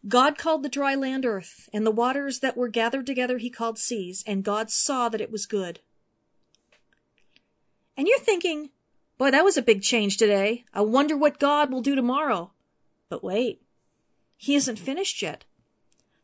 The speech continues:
There's still a lot of work to do today. And God said, "Let the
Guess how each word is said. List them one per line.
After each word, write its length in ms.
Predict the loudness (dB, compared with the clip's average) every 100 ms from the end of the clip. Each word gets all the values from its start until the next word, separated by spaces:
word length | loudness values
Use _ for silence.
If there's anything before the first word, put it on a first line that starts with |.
| _
There's 160 | -8 -2
still 260 | 0 0 0
a 40 |
lot 240 | 0 -2
of 120 | -2 -2
work 220 | -4 -4
to 80 | -6
do 140 | -6
today. 400 | -6 -12 -16 -20 _ _ _ _ _ _ _ _ _ _ _ _ _ _ _ _
And 200 | -2 2
God 280 | 4 4 4
said, 240 | 2 2
"Let 300 | 2 2 0
the 200 | -2 -2